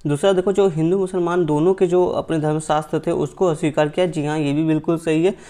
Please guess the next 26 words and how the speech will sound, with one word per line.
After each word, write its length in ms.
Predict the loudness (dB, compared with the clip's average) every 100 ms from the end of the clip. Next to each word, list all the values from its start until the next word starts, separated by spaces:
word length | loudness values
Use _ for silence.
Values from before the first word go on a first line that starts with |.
| -20 -20 -6
और 180 | 0 0
त-, 180 | -2 -10 -14
पहला 420 | 0 2 4 2
जो 180 | 0 0
है 100 | 0
कि 300 | 0 -2 -2
उन्होंने 240 | -2 0 0
भक्ति 360 | -2 -2 0
के 100 | 2
सगुण 380 | 2 0 0 0
रूप 200 | 0 -2
का 80 | -2
समर्थन 440 | -2 -2 -2 -2
किया, 120 | -2
जी 180 | -2 0
नहीं। 240 | 0 -2 -6 -12 -20 -16 -8
ब-, 240 | -6 -6
सगुण 400 | -2 2 4 4
का 80 | 2
मतलब 300 | 0 0 0
होता 240 | 0 0
है 140 | 0 0
कि 140 | -2
विशेषताओं 720 | -2 -4 -6 -10 -2 -2 0
के 100 | -2
साथ, 260 | 0 0